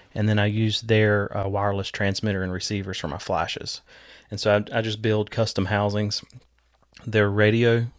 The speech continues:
um, triggers, and so they can actually shoot through products. So the, the Pelican cases, they can shoot through 'em,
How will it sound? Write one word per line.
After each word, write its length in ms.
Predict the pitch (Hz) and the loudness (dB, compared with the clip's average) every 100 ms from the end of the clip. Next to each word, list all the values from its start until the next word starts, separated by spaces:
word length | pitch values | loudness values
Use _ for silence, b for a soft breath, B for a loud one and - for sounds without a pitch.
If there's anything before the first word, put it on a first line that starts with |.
| _ - 110 | _ -8 -4
um, 420 | 101 95 98 101 | -2 -2 -4 -8
triggers, 520 | - 123 127 143 - - _ - | -2 0 0 -2 -4 -12 _ -10
and 100 | 98 | -4
so 320 | - 104 98 | 2 4 4
they 180 | 101 101 | 2 0
can 240 | 101 98 | 0 0
actually 340 | 95 87 - 98 | 0 -2 -4 -4
shoot 320 | - 107 - | -2 -4 -6
through 480 | - 104 104 98 92 | -6 -4 -2 -2 -4
products. 680 | - 98 90 - - - - _ - | -6 -4 -2 -4 -8 -12 -12 _ -20
So 200 | - 107 92 | -6 -2 0
the, 160 | 90 | 0
the 120 | - - | -2 -2
Pelican 360 | 104 98 101 | 0 0 -4
cases, 400 | - 95 - - | -8 -6 -6 -8
they 100 | 95 | -10
can 120 | 92 | -8
shoot 240 | 90 104 - | -6 -6 -8
through 300 | - 95 87 | -6 -6 -4
'em, 160 | 90 | -8